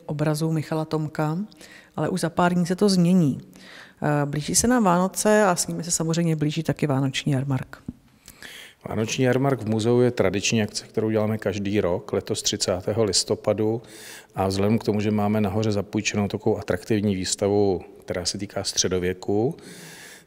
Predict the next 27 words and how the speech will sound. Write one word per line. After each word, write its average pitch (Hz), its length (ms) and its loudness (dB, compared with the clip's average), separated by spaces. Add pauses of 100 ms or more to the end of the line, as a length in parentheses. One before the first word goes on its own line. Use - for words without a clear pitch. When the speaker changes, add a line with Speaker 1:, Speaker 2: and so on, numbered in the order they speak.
Speaker 2:
tak 90 160 -4
jsme 113 180 0
se 110 140 2
rozhodli, 104 340 2
že 107 140 0
i 107 60 -4
ten 104 160 2
vánoční 95 400 -2
jarmark 98 340 -2
trošku - 380 -6
zabalíme 92 540 -4
do 90 260 -2
takového - 220 -6
středověkého 92 680 -4 (300)
hávu, 87 640 -6
a 95 80 -4
proto - 340 -8
jsme 101 180 -4
se - 180 0
rozhodli 95 420 -4
i 98 320 -4
udělat 95 280 -2
doprovodný 92 460 -4
program, 101 560 0 (380)
šermířská 98 580 -2
vystoupení 92 840 -4 (180)
a 92 220 -6